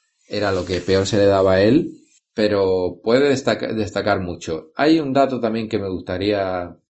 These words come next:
que me gustaría destacar en este caso, y es el, el problema que bien, que tiene Bélgica en la categoría femenina. Vimos en la categoría sub veintitrés que la primera clasificada está más allá del puesto quince.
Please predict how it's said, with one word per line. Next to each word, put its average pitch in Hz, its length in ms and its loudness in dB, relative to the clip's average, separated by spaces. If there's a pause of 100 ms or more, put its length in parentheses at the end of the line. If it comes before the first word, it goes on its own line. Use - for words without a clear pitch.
que 101 120 -4
me 90 140 -4
gustaría 87 440 -4
destacar 104 460 -2
en 104 100 -4
este 95 200 -8
caso, 120 480 -4
y 98 160 -6
es - 520 -6 (220)
el, 87 720 -6
el 92 160 -8
problema 104 380 -2
que 120 80 -2
bien, 110 320 -4
que 101 160 -6
tiene 120 420 0
Bélgica 123 720 0 (380)
en 110 120 -6
la 107 100 0
categoría 98 520 -2
femenina. 95 640 -6 (520)
Vimos 156 680 0 (140)
en 101 340 -6
la 90 220 -2
categoría 90 480 -4
sub 120 180 -6
veintitrés 104 580 -4
que 107 120 -4
la 95 160 -4
primera 90 340 -6
clasificada 107 680 -4
está 104 340 -6
más 104 200 -6
allá 98 260 -2
del 117 200 -2
puesto 107 540 -2
quince. - 560 -10